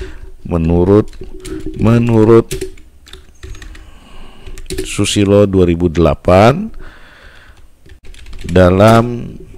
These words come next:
nah, di dalamnya adalah kita ambil punya Muhammad Effendi. Muhammad Effendi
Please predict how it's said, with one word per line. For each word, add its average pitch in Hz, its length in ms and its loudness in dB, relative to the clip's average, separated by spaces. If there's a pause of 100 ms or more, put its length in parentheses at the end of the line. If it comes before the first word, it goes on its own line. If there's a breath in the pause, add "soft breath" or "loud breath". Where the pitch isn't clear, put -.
nah, 57 320 -8
di 80 160 -4
dalamnya 87 720 2
adalah 98 400 4
kita 85 460 -4
ambil 98 340 2
punya 92 560 0 (380)
Muhammad 90 580 -2 (240)
Effendi. 85 640 -2 (1080 loud breath)
Muhammad 78 480 -6
Effendi 80 800 -2